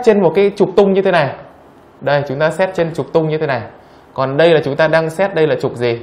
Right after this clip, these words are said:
Trục hoành. À, đấy, bắt đầu đã phát ra trục tung trục hoành. Đấy, nó mới hay. Rồi, em công nhận với thầy. Giá trị của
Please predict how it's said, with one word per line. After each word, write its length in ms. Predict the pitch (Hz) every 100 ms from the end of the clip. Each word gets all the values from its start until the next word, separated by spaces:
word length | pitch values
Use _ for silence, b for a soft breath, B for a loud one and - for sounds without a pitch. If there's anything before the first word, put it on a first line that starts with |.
| -
Trục 140 | 110
hoành. 280 | 131 117 104 -
À, 600 | - 104 110 110 104 95 98
đấy, 460 | 104 123 156 185
bắt 100 | 190
đầu 140 | 151 127
đã 120 | 135
phát 220 | - 226 190
ra 320 | 190 170 170
trục 120 | 151 156
tung 140 | 156
trục 140 | 139
hoành. 320 | 135 120 95 101 - - - -
Đấy, 200 | 123 143
nó 60 |
mới 160 | 147 147
hay. 280 | 151 127 107 - B B B B
Rồi, 200 | 147 160 135 B B B
em 160 | - 175
công 140 | 208
nhận 180 | 208 180
với 100 | 202
thầy. 240 | 202 156 - - - - - - - - - - B B B B B
Giá 400 | 143 151 165 233 -
trị 320 | 262 226 - - - - - - - - - -
của 400 | - 185 127 95